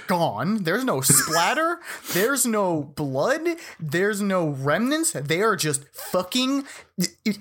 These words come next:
Speaker 1: it, that, they are annihilated. There is nothing but black char left of them.
Speaker 2: Wh-, what I would have done, what I would have done is that the blood splatter and it just, like, splats
Speaker 1: On her
Speaker 2: all
Speaker 1: face.
Speaker 2: over her. <laughs>
Speaker 1: <laughs> She has, like, her dad's eyeball f-, dangling from her hair.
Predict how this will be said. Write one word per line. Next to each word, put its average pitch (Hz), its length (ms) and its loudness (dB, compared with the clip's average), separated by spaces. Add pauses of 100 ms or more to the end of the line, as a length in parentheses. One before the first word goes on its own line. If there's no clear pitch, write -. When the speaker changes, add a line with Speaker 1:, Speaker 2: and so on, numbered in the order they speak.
Speaker 1:
it, 151 400 0
that, 202 260 0
they 208 240 0
are 214 140 2
annihilated. 151 1120 0
There 196 220 2
is 160 80 -4
nothing 190 460 0
but 135 220 -2
black 165 400 -2
char 151 540 2
left 107 320 -2
of 107 100 0
them. 110 380 2 (400)
Speaker 2:
Wh-, 151 160 -4 (140)
what 139 180 4
I 139 80 6
would 151 120 4
have 123 100 0
done, 101 340 2 (160)
what 120 100 0
I 120 80 6
would 123 140 4
have 113 100 2
done 101 160 2
is 95 140 -2
that 95 160 0
the 101 80 -2
blood 87 320 -4
splatter 92 380 2
and 92 200 -2
it 92 120 -4
just, 90 240 -6
like, 85 100 -6
splats - 600 0
Speaker 1:
On 143 140 2
her 160 80 2
Speaker 2:
all - 40 2
Speaker 1:
face. 127 320 2 (100)
Speaker 2:
over 123 100 4
her. 285 1120 0
<laughs> - 0 -
Speaker 1:
<laughs> - 80 -4
She 254 100 -4
has, 196 220 2
like, 208 120 0
her 226 120 0
dad's 143 420 0
eyeball 131 400 0
f-, - 160 -6 (100)
dangling 127 400 0
from 139 160 0
her 131 80 0
hair. 131 340 0